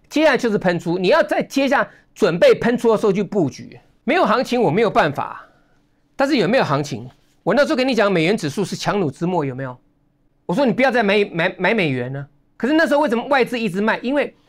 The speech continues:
美元指数强嘛，台币就贬了。那台币贬的话，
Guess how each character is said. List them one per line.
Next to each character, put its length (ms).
美 180
元 140
指 140
数 160
强 340
嘛， 200
台 180
币 180
就 140
贬 380
了。 80
那 100
台 180
币 140
贬 220
的 60
话， 240